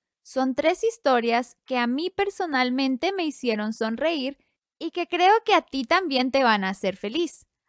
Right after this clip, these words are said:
Así podemos empezar este mes con una linda sensación y con una mentalidad positiva. Ya sabes que yo amo los gatos,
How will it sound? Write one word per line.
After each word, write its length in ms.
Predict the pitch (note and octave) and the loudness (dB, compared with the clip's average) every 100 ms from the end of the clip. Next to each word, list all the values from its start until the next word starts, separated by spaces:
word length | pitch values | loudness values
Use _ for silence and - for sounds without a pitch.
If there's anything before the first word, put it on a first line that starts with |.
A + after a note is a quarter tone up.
| _ | _
Así 380 | G3+ G3+ - C#4 | -6 -6 -6 -6
podemos 480 | - G4 C#4 B3 A#3+ | -2 2 2 2 0
empezar 540 | C4+ B3+ C#4+ A#3+ G#3 | -2 -2 -2 0 0
este 260 | G#3+ - C4 | -2 -6 -4
mes 340 | C#4+ B3+ C#4 | -2 -2 -4
con 300 | - G#3+ G#3 | -8 -6 -4
una 220 | B3+ F#4 G4+ | -2 2 2
linda 340 | C#4+ C4 C4 | 2 2 2
sensación 800 | - B3+ A#3 G3+ - G3+ A3+ F4+ - | 0 -6 -6 -10 -6 -4 -4 -6 -10
y 120 | A#3 | -8
con 240 | A3+ G#3+ | -4 -2
una 200 | A3+ D4+ | -2 -2
mentalidad 720 | G4 F4 C4+ A#3+ A#3 G#3+ G3+ - | -2 0 2 4 4 2 2 -2
positiva. 580 | G3 G3+ - G3 E3 - _ _ _ _ _ _ | -10 -10 -10 -8 -8 -10 _ _ _ _ _ _
Ya 300 | F#3+ G#3 G#3 | -10 -2 -2
sabes 560 | D4+ F#4+ C#4+ A#3+ D4+ - | 0 4 4 6 2 -2
que 180 | C4+ A#3 | -4 0
yo 220 | A3+ G#3+ | 2 4
amo 280 | G3+ G3 G3 | 4 0 -2
los 220 | F#3 F#3 | -2 -2
gatos, 540 | B3+ C4+ - G#3 - | 2 2 2 -12 -12